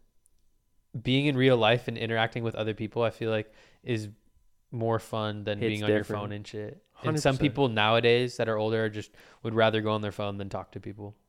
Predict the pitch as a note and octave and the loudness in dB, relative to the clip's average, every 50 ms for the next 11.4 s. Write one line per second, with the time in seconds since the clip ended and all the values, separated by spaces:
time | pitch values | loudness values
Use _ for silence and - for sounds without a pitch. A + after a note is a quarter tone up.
0 | _ _ - A2+ - - G#2+ - - A2+ G#2+ G#2+ G2+ G#2 G#2+ G#2 G#2+ - - _ | _ _ -12 -10 -8 -10 -10 -8 -8 -6 -6 -4 -4 -4 -4 -6 -8 -12 -16 _
1 | _ _ _ _ _ _ _ _ _ _ _ _ _ _ - D3 D#3+ E3+ D#3 D#3 | _ _ _ _ _ _ _ _ _ _ _ _ _ _ -2 0 4 6 6 6
2 | D3+ C#3+ A#2 A2 A2 G2+ G2+ G#2 - - - - B2+ C3 C#3+ - - E3 D#3 - | 4 4 0 0 0 0 0 -2 -4 -8 -6 0 2 2 2 4 2 2 2 4
3 | - G#3 G3+ D3+ A#2 A2+ A#2 B2+ B2+ B2+ B2 A#2+ A#2+ A2 - A2+ G#2+ G#2 - A2+ | 4 2 4 6 6 8 8 8 8 6 6 6 4 4 2 0 0 0 -2 0
4 | A2+ A2+ A2 G#2 G#2 G2+ G#2 - - G#2+ G2+ G2+ G#2 - _ - _ _ _ - | 0 2 2 2 0 -2 -4 -6 -8 -6 -4 -4 -4 -6 _ -18 _ _ _ -14
5 | - G2 F#2+ F#2 F#2 - A2+ - - - F#2 F2 - - - G#2+ A2 A2 G#2+ - | -10 -10 -10 -10 -10 -12 -14 -12 -8 -8 -8 -8 -10 -10 -6 -4 -2 -2 -2 0
6 | G#2+ - - - - G#2+ F#2 E2+ E2 D#2+ - - D#2 D#2 D#2+ - - - F#2+ F#2+ | -2 0 2 2 2 2 2 0 -4 -6 -6 -8 -10 -10 -10 -12 -14 -12 -8 -4
7 | - B2 A#2 A2 G#2 G2+ G#2 B2 A#2 - D3+ C3 B2+ B2 A#2+ A#2+ A#2 A2 G#2 F#2+ | 2 4 4 4 4 2 -2 -6 0 2 4 4 6 6 4 4 4 2 0 0
8 | F#2+ F#2 F2+ F#2 F2+ E2+ - D3 D3 D#3 E3+ F3 E3 D#3 D3 - - C3 A#2 G2 | -2 -2 -4 -6 -4 2 4 4 6 6 6 6 4 2 2 2 2 2 2 2
9 | G2 A#2+ C#3 C3+ C3 - - - - - - - D3 E3 E3 C#3+ F3+ F#3 F#3 F3+ | 2 0 0 -2 -4 -10 -20 -20 -20 -18 -8 -2 0 0 4 6 6 8 8 6
10 | - - - F#3+ F#3+ E3+ E3 D3+ - - D3+ - D#3+ D#3+ C3+ A#2+ A#2+ B2 B2+ B2+ | 6 6 6 6 8 8 6 6 6 2 4 6 6 6 6 6 6 4 4 4
11 | A#2 A2+ A2 A#2 B2 B2+ C3 | 2 2 2 2 0 -2 -4